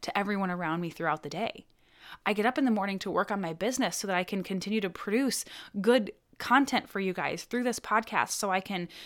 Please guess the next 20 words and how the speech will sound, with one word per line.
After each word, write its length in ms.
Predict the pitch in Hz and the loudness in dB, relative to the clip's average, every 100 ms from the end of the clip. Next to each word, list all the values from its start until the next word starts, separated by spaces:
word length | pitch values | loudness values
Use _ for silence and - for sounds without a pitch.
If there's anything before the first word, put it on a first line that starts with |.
| - | -10
show 260 | - 254 247 | -2 4 6
up 140 | 233 | 6
and 140 | 202 185 | 2 0
serve 220 | 226 226 | 0 2
my 160 | 208 | 0
clients, 580 | 190 196 208 226 - - | 0 0 2 0 -2 -4
and 120 | 180 | -6
so 120 | - 190 | -2 0
I 100 | 185 | 0
can 200 | 190 190 | -2 0
do 220 | 233 220 | 2 4
all 200 | 185 208 | 4 4
of 60 | |
this 160 | 208 - | 2 -2
administrative 640 | 185 185 233 - 196 180 | -2 2 2 2 0 -4
stuff 280 | - 175 165 | -2 -4 -2
behind 320 | 190 196 220 | -2 2 2
the 60 | 202 | 2
scenes 400 | - 233 175 165 | -2 -2 -2 -2
that 240 | 175 165 | -2 -2